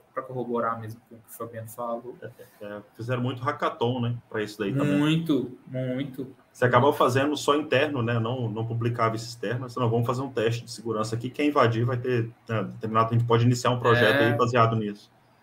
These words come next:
Speaker 1: Sim.
Speaker 2: Agora tem outro fator, desculpa, Lucas, não sei se você terminou,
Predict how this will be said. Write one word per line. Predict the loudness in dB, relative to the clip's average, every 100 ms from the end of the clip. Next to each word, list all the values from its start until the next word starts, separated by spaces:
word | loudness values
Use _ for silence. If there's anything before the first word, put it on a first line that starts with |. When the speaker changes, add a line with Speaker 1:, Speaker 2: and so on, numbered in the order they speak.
| _
Speaker 1:
Sim. | -16 -10 0
Speaker 2:
Agora | 2 2
tem | 4
outro | 4 4 2
fator, | 0 0 2 0 2 2 -2
desculpa, | -14 -6 -6 -4
Lucas, | -6 -6
não | -4
sei | -4
se | -4
você |
terminou, | -6 -6 -2 -2